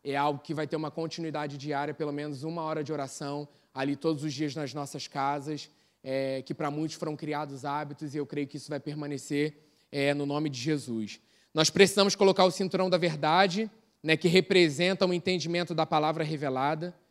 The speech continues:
É, como o cinto de um soldado, essa parte mantém o restante da armadura em seu devido lugar. Então, a palavra é a base de tudo. Então, ela precisa estar bem, bem firmada, bem ajustada,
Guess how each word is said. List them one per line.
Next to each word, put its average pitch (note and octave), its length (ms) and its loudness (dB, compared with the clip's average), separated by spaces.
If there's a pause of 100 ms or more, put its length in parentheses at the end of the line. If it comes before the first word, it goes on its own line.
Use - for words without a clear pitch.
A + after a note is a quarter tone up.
(600)
É, C3+ 540 0
como F#3 200 6
o E3+ 40 2
cinto G#3+ 320 2
de F3 100 2
um G3+ 60 2
soldado, F#3 380 6
essa F3+ 180 2
parte F3+ 320 4
mantém G3 600 2 (240)
o D#3+ 60 0
restante F3+ 580 4
da G3 60 2
armadura F3 440 0
em F3 80 0
seu F3+ 160 -2
devido E3 340 0
lugar. D#3 540 -2 (580)
Então, D#3+ 240 2
a E3 60 4
palavra E3+ 720 6
é E3+ 80 0
a E3 80 2
base D#3+ 300 0
de F3 100 -6
tudo. C#3 220 -8
Então, D3 140 -8
ela D3 100 -6
precisa - 220 -14
estar D3+ 120 -8
bem, D#3+ 340 -8 (300)
bem D#3 160 -2
firmada, D3 560 -4
bem D3+ 220 -4
ajustada, D3 720 -6